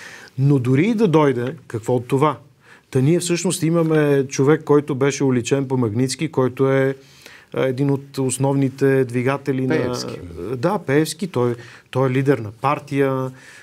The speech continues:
Speaker 1: а, той е феномен, той е човек, който, а, управлява процеси, взима решения. Всички медии се подреждат пред него всеки ден, за да го гледат.
Speaker 2: Това е дълга тема, господин Бимбалов. Те, медиите са там, въпросът е кой как
Speaker 1: Аз не ги
Speaker 2: говори и
Speaker 1: обвинявам
Speaker 2: кой
Speaker 1: тях, да.
Speaker 2: А,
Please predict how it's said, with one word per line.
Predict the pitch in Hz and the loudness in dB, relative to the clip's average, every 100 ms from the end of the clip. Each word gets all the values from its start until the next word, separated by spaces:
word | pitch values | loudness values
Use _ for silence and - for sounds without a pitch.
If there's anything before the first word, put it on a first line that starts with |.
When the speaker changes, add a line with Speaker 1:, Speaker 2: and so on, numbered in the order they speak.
| _ | _
Speaker 1:
а, | 127 | -8
той | 107 135 | -2 -2
е | 127 | 0
феномен, | 135 117 113 135 151 147 139 131 | -2 -2 0 0 0 -2 -6 -4
той | 131 131 | -2 -2
е | |
човек, | 127 131 123 139 - | -2 -4 -2 -4 -4
който, | 131 131 135 131 123 120 117 - | -4 -2 0 0 0 -2 -4 -8
а, | 73 98 | -8 -6
управлява | 120 110 113 117 135 117 | -6 -6 -4 -2 -4 -4
процеси, | - 107 - 156 151 139 | -8 -6 0 0 0 -6
взима | 113 135 117 | -4 -2 -2
решения. | 110 - 160 156 151 135 135 - - | -2 -2 -2 0 -2 -4 -6 -16 -10
Всички | 160 - 135 | -6 -4 -2
медии | 143 143 131 | 0 2 0
се | - | -6
подреждат | - 127 135 143 123 - | -6 -2 0 0 -2 -6
пред | 123 | -4
него | 123 135 117 | 0 0 -2
всеки | 107 151 151 | -2 -2 -2
ден, | 107 113 104 107 - - - - | -4 -4 -4 -10 -20 -20 -20 -12
за | 117 123 | -8 -6
да | 117 | -4
го | 117 | -4
гледат. | 113 117 | -2 0
Speaker 2:
Това | 202 | 0
е | 185 | 0
дълга | 135 139 110 | 2 2 2
тема, | 107 104 92 90 82 | 0 0 2 0 0
господин | 85 95 95 | -4 -4 -4
Бимбалов. | 92 90 85 87 - 85 - | -2 0 -2 -4 -8 -14 -6
Те, | 139 | -4
медиите | 151 123 110 110 | -2 -2 -2 -4
са | - | -4
там, | 117 120 113 | -4 -4 -6
въпросът | 95 110 117 113 110 | -4 -4 -2 -2 -2
е | 104 | -2
кой | 113 104 | 0 -2
как | 98 147 | -2 -2
Speaker 1:
Аз | 147 | -2
не | 104 | 0
ги | 117 | 2
Speaker 2:
говори | 113 131 | 2 2
и | 131 | 0
Speaker 1:
обвинявам | 185 175 131 | 0 -2 -2
Speaker 2:
кой | |
Speaker 1:
тях, | 127 110 | -4 -4
да. | 101 | 0
Speaker 2:
А, | 110 98 | 0 -2